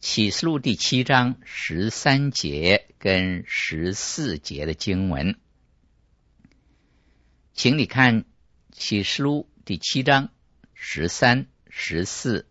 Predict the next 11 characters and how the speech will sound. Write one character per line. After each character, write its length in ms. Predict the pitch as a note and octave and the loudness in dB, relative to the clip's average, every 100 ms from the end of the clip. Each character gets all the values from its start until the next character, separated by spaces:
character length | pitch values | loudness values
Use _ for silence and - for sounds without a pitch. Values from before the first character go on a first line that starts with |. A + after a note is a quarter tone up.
| _ | _
两 320 | E2+ D#2+ C#2 | -4 -4 -4
节。 400 | - D#2+ E2+ - _ _ _ _ _ _ _ _ _ _ _ _ _ _ _ _ _ _ _ _ | -8 -2 0 0 _ _ _ _ _ _ _ _ _ _ _ _ _ _ _ _ _ _ _ _
长 220 | B2+ F3+ | 2 4
老 180 | E3+ D#2+ | 4 2
中 300 | - A#2+ A#2+ | 0 0 2
有 180 | G#2 E2 | 2 2
一 80 | F#2 | 2
位 200 | G#2 F#2+ | 2 0
问 280 | A#2 A2+ | 2 0
我 140 | D2+ - | -2 -4
说 420 | - F2+ D#2+ D#2+ | -2 2 2 2